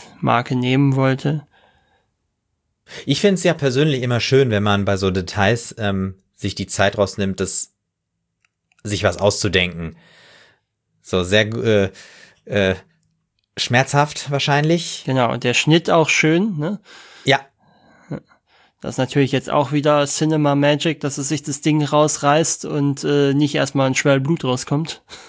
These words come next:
Speaker 1: <laughs> Den Zugang.
Speaker 2: Ja. Die Braut
Speaker 1: Immerhin
Speaker 2: versucht,
Speaker 1: hat's
Speaker 2: versucht
Speaker 1: eine
Speaker 2: aufzustehen und die Beine
Speaker 1: Kann
Speaker 2: tragen
Speaker 1: es
Speaker 2: aber
Speaker 1: nicht.
Speaker 2: nicht.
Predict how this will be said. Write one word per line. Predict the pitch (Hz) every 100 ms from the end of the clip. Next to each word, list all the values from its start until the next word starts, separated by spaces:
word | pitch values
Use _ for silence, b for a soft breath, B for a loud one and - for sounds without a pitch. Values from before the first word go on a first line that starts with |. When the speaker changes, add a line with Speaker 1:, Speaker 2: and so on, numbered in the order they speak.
| B B B
Speaker 1:
<laughs> | B B B B _ _ -
Den | 127
Zugang. | - 135 131 139 135 _ _ _ _ _ _
Speaker 2:
Ja. | 92 78 - _ _ _ _ b b b b b b b b b b b _ 131
Die |
Braut | 120 113 160
Speaker 1:
Immerhin | 143 131
Speaker 2:
versucht, | 127
Speaker 1:
hat's | 123
Speaker 2:
versucht | 135 113
Speaker 1:
eine | 127
Speaker 2:
aufzustehen | 165 - 190 - 185 190 - _
und | 135 135 135 - -
die | 120
Beine | 113 113 135
Speaker 1:
Kann | - 127
Speaker 2:
tragen | 127
Speaker 1:
es | 143
Speaker 2:
aber | 104 90
Speaker 1:
nicht. | 76
Speaker 2:
nicht. | 71 - - -